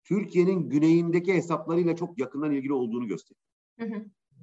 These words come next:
Speaker 1: Evet, bilmiyorum. Evet, cevap oldu mu sizin soru-,
Speaker 2: Evet,
Speaker 1: sorunuz
Speaker 2: evet.
Speaker 1: ama yani evet, Batı çok böyle, bundan, bundan bir sorun oldu. Yani Avrupa ülkelerinin falan bir, yani,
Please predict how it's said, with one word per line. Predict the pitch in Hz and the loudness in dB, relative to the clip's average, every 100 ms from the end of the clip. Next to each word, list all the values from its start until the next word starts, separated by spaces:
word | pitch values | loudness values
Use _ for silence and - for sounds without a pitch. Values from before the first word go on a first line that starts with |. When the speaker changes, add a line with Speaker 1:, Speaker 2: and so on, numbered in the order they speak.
| - _ _ _ _ _ _ _ _ _ _ _ _ _ _ - | -20 _ _ _ _ _ _ _ _ _ _ _ _ _ _ -10
Speaker 1:
Evet, | 135 101 - | -6 -6 -2
bilmiyorum. | 139 123 120 127 - | 0 2 0 0 -4
Evet, | 113 110 87 - - | -2 -2 -2 -4 -2
cevap | 113 113 | -2 0
oldu | 117 147 | -2 -4
mu | 123 | -6
sizin | - 90 90 87 | -6 -2 -2 -2
soru-, | 95 85 | -4 -2
Speaker 2:
Evet, | 240 | 0
Speaker 1:
sorunuz | - - | 0 0
Speaker 2:
evet. | 190 | 0
Speaker 1:
ama | 165 160 | 2 0
yani | 117 | -2
evet, | 117 117 147 | -4 -2 0
Batı | 147 143 151 151 | 2 2 0 0
çok | 151 - - | -4 -4 -6
böyle, | 139 104 107 110 _ - 82 - | -2 -2 -2 -10 _ -20 -20 -12
bundan, | 127 107 113 | -6 -6 -6
bundan | 120 104 | -8 -8
bir | 120 | -8
sorun | 123 107 110 | -4 -2 -2
oldu. | 104 95 90 | -6 -10 -10
Yani | 90 73 113 | -16 -10 -2
Avrupa | 110 107 95 | -2 0 -4
ülkelerinin | 87 92 95 | -4 -6 -8
falan | 90 87 87 | -8 -10 -10
bir, | - - - | -20 -20 -16
yani, | 98 87 | -12 -12